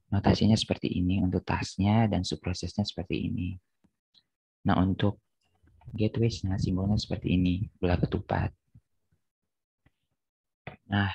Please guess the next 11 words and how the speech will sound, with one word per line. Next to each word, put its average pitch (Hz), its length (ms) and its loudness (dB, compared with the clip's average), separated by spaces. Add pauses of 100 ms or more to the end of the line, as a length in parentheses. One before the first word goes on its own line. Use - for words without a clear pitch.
(420)
untuk 101 240 0
yang 101 320 2
notasi 95 320 0
kedua, 95 560 0 (560)
elemen 92 360 0
yang 92 60 -4
kedua 90 220 0
kan 113 160 0
connecting 101 560 -2
object. 92 560 -2 (560)
Nah, 92 160 -4